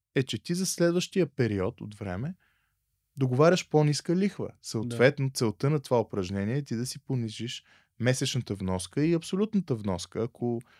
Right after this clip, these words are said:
Speaker 2: Да.
Speaker 1: изобщо това е възможно. Тоест, ти не можеш да рефинансираш, когато лихвата ти вече е по-висока.
Speaker 2: Да,
Speaker 1: Няма
Speaker 2: да.
Speaker 1: смисъл.
Speaker 2: Да.
Speaker 1: Друго, което могат да постигнат, а, хората с рефинансиране, е да си го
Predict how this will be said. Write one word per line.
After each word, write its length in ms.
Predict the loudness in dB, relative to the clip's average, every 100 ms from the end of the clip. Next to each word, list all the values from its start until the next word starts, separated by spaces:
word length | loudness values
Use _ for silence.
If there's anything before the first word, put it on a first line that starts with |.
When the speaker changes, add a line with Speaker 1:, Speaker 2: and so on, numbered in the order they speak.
| _ -10
Speaker 2:
Да. 280 | -6 -4 -2
Speaker 1:
изобщо 680 | 2 2 2 -2 -4 -4 -6
това 180 | -2 -2
е 60 | 0
възможно. 480 | -4 -6 -6 -8 -2
Тоест, 280 | 2 2 2 -16 _ _
ти 220 | 0 0 -4 _ _
не 100 | -4
можеш 220 | 0 4
да 100 | 8
рефинансираш, 760 | 8 8 6 4 6 4 4 2
когато 420 | 4 4 4 2
лихвата 320 | 0 -2 -14
ти 100 | -4
вече 280 | -2 0 -2
е 80 | -2
по-висока. 680 | -4 -4 -4 -6 -6 -8 -20 _ _
Speaker 2:
Да, 100 | -14 -12
Speaker 1:
Няма 160 | -10 -8
Speaker 2:
да. 60 | -8
Speaker 1:
смисъл. 420 | -6 -4 -4 -10 -14 -18 -18 -16
Speaker 2:
Да. 120 | -16 -16 _ _ _ _ _ _ _ _ -14 -4
Speaker 1:
Друго, 300 | 6 8 8
което 300 | 6 4 4
могат 340 | 2 2 0 -4
да 80 | -8
постигнат, 640 | -14 -6 -4 -2 -4 -4
а, 200 | -4 -4
хората 440 | -4 -2 -2 -4
с 260 | -12 -10 -6
рефинансиране, 920 | -4 -4 -6 -6 -6 -6 -6 -8 -8 -14 _ _ _ _ _ _ _ _
е 60 | -2
да 120 | 0
си 140 | 0 0
го 320 | 2 2